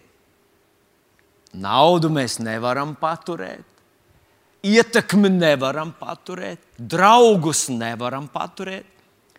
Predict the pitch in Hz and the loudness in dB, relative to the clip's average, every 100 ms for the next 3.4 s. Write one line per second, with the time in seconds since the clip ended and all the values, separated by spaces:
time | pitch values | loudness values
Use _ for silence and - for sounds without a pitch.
0 | _ _ - 175 254 - 240 220 180 247 | _ _ -4 2 4 4 2 0 0 0
1 | 233 151 139 135 - 262 233 175 165 143 | 2 2 0 -6 -4 -2 -2 -4 -8 -8
2 | 147 170 190 143 147 147 131 - - - | -8 -6 -6 -4 -4 -4 -4 -8 -16 -20
3 | _ _ - 151 | _ _ -8 -8